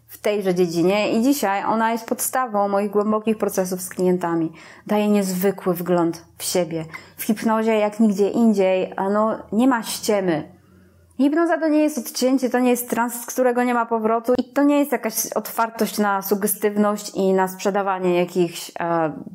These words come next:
podłych informacji w sobie, żeby je zakorzenić. Ani nie jest to też narzędzie manipulacyjne. Nie, jeśli używane jest dobrze.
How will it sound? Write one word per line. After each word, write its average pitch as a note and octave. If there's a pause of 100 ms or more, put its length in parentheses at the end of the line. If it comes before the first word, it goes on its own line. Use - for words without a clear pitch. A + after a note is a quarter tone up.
podłych F#3+
informacji F#3
w F3+
sobie, D#3
żeby E3+
je E3+
zakorzenić. E3
Ani A#3
nie A3+
jest A3+
to A3
też G#3+
narzędzie A3
manipulacyjne. E3 (640)
Nie, B3+ (880)
jeśli G#3+
używane G#3
jest F#3
dobrze. D#3